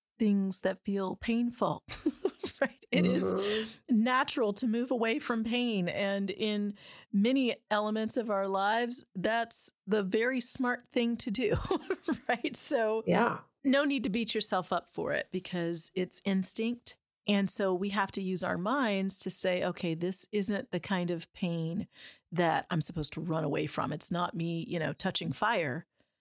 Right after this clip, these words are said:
Speaker 1: This is me touching something that is uncomfortable for whatever reason.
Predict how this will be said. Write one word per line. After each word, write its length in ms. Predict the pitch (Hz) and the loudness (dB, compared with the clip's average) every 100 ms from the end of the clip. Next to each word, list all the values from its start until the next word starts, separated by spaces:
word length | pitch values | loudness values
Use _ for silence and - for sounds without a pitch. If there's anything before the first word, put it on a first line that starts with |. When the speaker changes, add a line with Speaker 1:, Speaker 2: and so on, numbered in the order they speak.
| _ _ _ _ 175 | _ _ _ _ -4
Speaker 1:
This 360 | 196 208 - | 0 2 0
is 280 | 185 180 175 | 0 0 0
me 260 | 170 175 175 | -2 -2 -4
touching 440 | 180 170 190 196 | -2 0 0 0
something 720 | - 165 156 165 160 - 202 - _ _ | 0 0 -4 -6 -6 -6 -6 -10 _ _
that 640 | 156 170 165 160 160 - - - _ _ _ | -2 0 2 0 0 0 -2 -6 _ _ _
is 180 | 190 - | 0 2
uncomfortable 640 | 185 185 - 156 - 175 180 | 0 -2 -2 -4 -4 -6 -4
for 160 | - | -4
whatever 460 | 160 160 180 190 196 | -4 -2 -2 -2 -4
reason. 600 | 175 147 - 151 170 | -2 0 0 0 -6